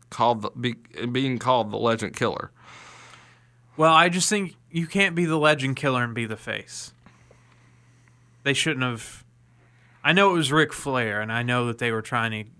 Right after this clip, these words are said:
Speaker 2: get that over, but I guess, you know, the one legend I haven't killed, you know, like, I gotta kill him.
Speaker 1: Yeah.
Speaker 2: But, but still, that's not, that's not a hero's,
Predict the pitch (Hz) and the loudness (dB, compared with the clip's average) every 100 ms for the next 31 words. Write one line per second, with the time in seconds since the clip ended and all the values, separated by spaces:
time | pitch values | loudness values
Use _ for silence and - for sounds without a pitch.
0 | - 139 - 117 113 113 110 104 107 107 | -8 -6 -4 -2 -2 -2 -4 -6 -8 -4
1 | 110 107 _ _ _ _ _ _ _ _ | -4 -4 _ _ _ _ _ _ _ _
2 | _ _ _ 127 131 117 - 131 120 104 | _ _ _ -2 0 0 -4 -2 -2 -4
3 | 107 123 139 139 131 127 120 120 117 123 | -6 -2 2 2 2 0 0 0 2 2
4 | 117 104 - 127 104 104 107 104 107 101 | 0 -4 -8 -6 -6 -10 -16 -12 -12 -12
5 | 104 107 101 - _ _ _ _ _ - | -16 -16 -16 -20 _ _ _ _ _ -16
6 | 110 107 101 - 117 92 - _ _ _ | -10 -8 -8 -10 -10 -10 -16 _ _ _
7 | _ - 131 151 92 - 120 120 _ _ | _ -6 -4 -4 -6 -6 -6 -6 _ _
8 | _ _ _ _ _ _ 165 175 - 208 | _ _ _ _ _ _ -2 0 2 4
9 | 196 160 156 - 175 160 160 - - - | 6 6 4 4 4 6 4 -2 -16 -4
10 | 165 - 180 160 143 147 156 143 127 120 | -2 4 6 6 4 2 4 6 4 0
11 | 110 - | -4 -8